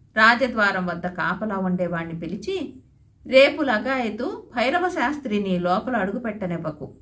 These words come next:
అని చెప్పాడు. మర్నాడు భైరవ శాస్త్రి రాజదర్శనం కోసం వస్తూ ఉండగా ద్వారం వద్ద ఉన్న భటుడు,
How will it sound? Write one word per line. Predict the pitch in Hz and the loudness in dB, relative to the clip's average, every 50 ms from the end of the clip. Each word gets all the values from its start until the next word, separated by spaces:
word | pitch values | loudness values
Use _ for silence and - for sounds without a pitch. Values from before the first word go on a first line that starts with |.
| - - | -10 -6
అని | 226 247 262 | -4 -4 -4
చెప్పాడు. | 240 - 185 175 - - 156 143 143 139 143 - - - _ _ _ - _ _ _ _ - _ _ - 349 | -2 -4 -4 -6 -6 -6 -6 -6 -6 -8 -10 -16 -20 -20 _ _ _ -20 _ _ _ _ -20 _ _ -2 2
మర్నాడు | 311 311 294 311 330 311 302 294 | 4 4 4 4 2 4 4 2
భైరవ | 285 269 240 233 233 240 247 | 2 2 2 2 2 0 -2
శాస్త్రి | 262 254 208 185 220 - - 294 370 381 | -2 -2 -2 -2 -2 -4 -4 -4 -4 -2
రాజదర్శనం | 311 247 196 202 214 208 208 196 190 202 - 196 185 185 180 185 | 0 0 0 0 -2 -2 -2 -2 -4 -4 -4 -4 -2 -2 -2 -2
కోసం | 185 180 180 185 190 175 170 | -2 -2 -4 -2 -4 -4 -4
వస్తూ | 165 160 - - - 202 | -6 -8 -8 -8 -8 -6
ఉండగా | 202 208 196 185 196 196 330 392 415 403 - - - - - - - - | -6 -4 -4 -4 -4 -2 -2 -4 -4 -4 -8 -14 -20 -20 -20 -20 -14 -10
ద్వారం | 165 151 185 170 165 190 254 320 320 320 | -4 0 2 4 4 4 2 2 0 0
వద్ద | 311 294 277 285 | 0 0 0 0
ఉన్న | 269 269 262 240 | 0 0 0 -2
భటుడు, | 208 208 220 202 214 240 247 349 381 349 - 185 185 180 | -2 -2 -4 -4 -6 -4 -4 -2 0 0 0 0 -2 -4